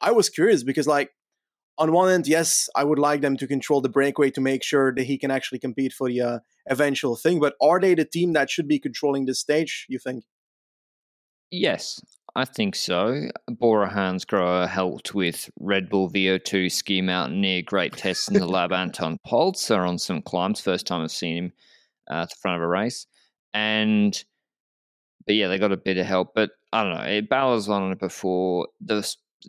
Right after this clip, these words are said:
Speaker 2: G C start list is not the strongest.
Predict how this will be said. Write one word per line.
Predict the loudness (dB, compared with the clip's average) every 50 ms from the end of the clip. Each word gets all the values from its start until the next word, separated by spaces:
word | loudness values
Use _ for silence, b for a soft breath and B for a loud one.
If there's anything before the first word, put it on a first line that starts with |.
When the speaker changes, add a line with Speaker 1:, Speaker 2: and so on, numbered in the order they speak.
| -8
Speaker 2:
G | -4 -2 0 0 0
C | 0 0 0 0 0
start | 0 -2 -2 -2 0 0 0 0 -2 -2
list | -4 -4 -6 -8 -8 -6
is | -6 -6 -6 -4 -2
not | -2 -2 -2 -4
the | -6
strongest. | -8 -8 -8 -6 -4 -4 -4 -2 -4 -2 -2 -2 -2 -4 -6 -10 -12 -12 -14 -16